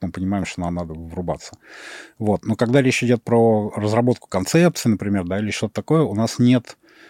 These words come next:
в культуре вот этого как бы: «Да, давайте на выходных мы все весело соберемся и там в субботу восемь часов <laughs> потратим на то, чтобы что-то придумать». Ну, нет. То есть, скорее мы скажем, как бы: «Давайте там, не знаю, в, в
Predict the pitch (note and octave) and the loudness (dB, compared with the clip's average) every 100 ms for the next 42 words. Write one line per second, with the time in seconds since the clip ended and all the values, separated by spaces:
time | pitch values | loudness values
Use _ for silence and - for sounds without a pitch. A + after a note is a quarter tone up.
0 | _ - G#2 D3 C#3 G2+ G#2 G#2+ F#2+ E2+ | _ 0 2 4 4 2 0 -2 -2 -6
1 | F2+ E2+ F2 G2+ C#3+ B2 F2 G2+ C3 A#2 | -8 -8 -2 2 4 2 -2 -2 -2 -2
2 | G#2 G2 - A#2 C#3 B2+ G#2 - A#2+ A2 | -4 -4 -2 0 0 0 -4 -2 0 0
3 | A2+ A#2 - - G#2 C3+ B2 A2 G#2+ - | -2 -4 -8 -4 -2 -2 -4 -4 -6 -4
4 | F#2 - - A#2 C3 A#2 G2+ - - - | -8 -6 -2 0 0 -2 -4 -8 -20 -20
5 | - - _ G#2+ F#2+ F#2 G#2+ C3 A2+ F#2+ | -20 -20 _ -16 -14 0 2 2 0 -4
6 | A2+ - B2+ - - - - - - - | -4 0 0 0 -10 -20 -18 -10 -8 -6
7 | - C#3 C3 B2 A2+ G#2+ A2+ G#2+ G2 - | -2 0 0 0 0 0 0 -6 -6 -8
8 | - G2 F#2 - A#2 A#2 A2+ G2 - - | -6 -8 -8 0 2 4 4 2 0 -14
9 | - - - - - - C#3 B2+ - A2+ | -20 -16 -16 -8 -2 4 6 6 4 2
10 | A2 G2 F#2 G#2 A2 - F2+ F#2 G2 F2 | 0 -2 -2 0 0 -4 -6 -4 -2 -2
11 | E2 F2+ F2+ F#2 F#2 F2+ F2+ E2 | -4 -8 -8 -4 -4 -4 -6 -8